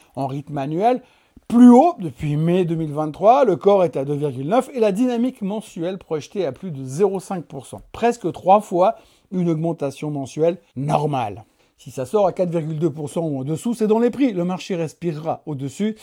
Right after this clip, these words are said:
Ça va être moins drôle. Et le patron du bureau des statistiques américain, le B L S, peut commencer à mettre son C V à jour si ça sort au-dessus des quatre virgule deux pour cent. Parce qu'il va se faire virer.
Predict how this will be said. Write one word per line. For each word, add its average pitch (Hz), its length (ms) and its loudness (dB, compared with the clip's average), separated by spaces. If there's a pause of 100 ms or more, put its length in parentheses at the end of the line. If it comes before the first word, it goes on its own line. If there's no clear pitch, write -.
(680)
Ça 127 120 -4
va 156 60 2
être 175 100 -4
moins 139 180 -2
drôle. 104 320 -8 (360)
Et 131 60 -4
le 117 60 -6
patron 220 400 0
du 175 140 0
bureau 170 240 2
des 165 100 -4
statistiques 156 720 -8
américain, 147 500 -2
le 151 120 -4
B 131 160 -4
L 175 220 6
S, 240 300 0 (160)
peut 190 140 -2
commencer 147 400 -4
à 151 80 0
mettre 170 220 -4
son 160 120 -8
C 139 200 -8
V 135 100 -4
à 127 100 -4
jour 202 240 -2
si - 160 -12
ça 147 160 -4
sort 175 220 -2
au-dessus 156 280 -4
des 190 140 -2
quatre 175 160 0
virgule 147 240 -6
deux 143 140 -4
pour 247 160 -8
cent. 190 240 -4 (280)
Parce 156 200 -4
qu'il 190 120 0
va 151 80 0
se - 100 -12
faire 127 160 -6
virer. 196 440 2